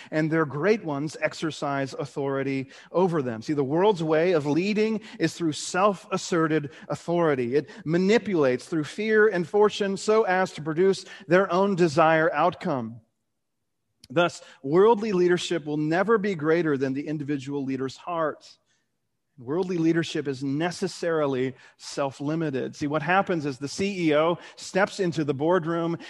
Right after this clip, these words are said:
and he starts throwing his weight around, right? That's how the world leads. And what we're supposed to do is we're supposed to cower in the presence of such greatness, as it were. See, everything hinges upon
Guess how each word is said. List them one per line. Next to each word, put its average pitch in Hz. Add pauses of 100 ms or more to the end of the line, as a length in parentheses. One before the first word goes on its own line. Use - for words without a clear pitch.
and 147
he 151
starts 165
throwing 185
his 170
weight 165
around, 151
right? 151
That's 156 (180)
how 175
the 180
world 156
leads. 147
And 135 (180)
what 170
we're 185
supposed -
to 165
do 147
is 143
we're 156
supposed 185
to 165
cower 196
in 165
the 156
presence 175
of 147
such 165
greatness, 156
as 139
it 131
were. 127 (640)
See, 170
everything 185 (220)
hinges 156
upon 160